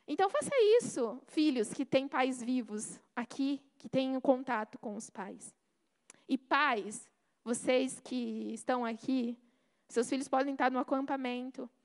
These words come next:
Faça uma cartinha pra eles, quando eles chegarem em casa. Faça uma comida amanhã, no domingo, que ele goste e fala assim, "Eu fiz pra você, porque eu sei que você gosta."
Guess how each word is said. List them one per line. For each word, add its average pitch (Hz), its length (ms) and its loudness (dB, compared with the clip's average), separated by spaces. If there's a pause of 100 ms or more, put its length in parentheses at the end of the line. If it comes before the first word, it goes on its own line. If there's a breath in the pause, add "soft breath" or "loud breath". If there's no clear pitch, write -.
(480)
Faça 349 260 2
uma 508 100 -4
cartinha 285 680 -4
pra 240 200 0
eles, 233 580 2 (840)
quando 262 180 6
eles 247 160 -2
chegarem 233 500 0
em 226 60 -8
casa. 233 540 -2 (800)
Faça 285 1120 6 (340 soft breath)
uma 320 160 4
comida 330 420 0
amanhã, 302 400 0
no 302 120 -2
domingo, 269 500 -2
que - 100 -4
ele 269 140 2
goste 269 340 6
e - 40 -14
fala - 180 0
assim, 285 260 -8
"Eu 285 60 -2
fiz 320 240 -6
pra 320 160 0
você, 311 480 -4 (720)
porque - 220 0
eu 349 100 2
sei - 400 0
que - 100 -8
você 247 280 -4
gosta." - 480 -12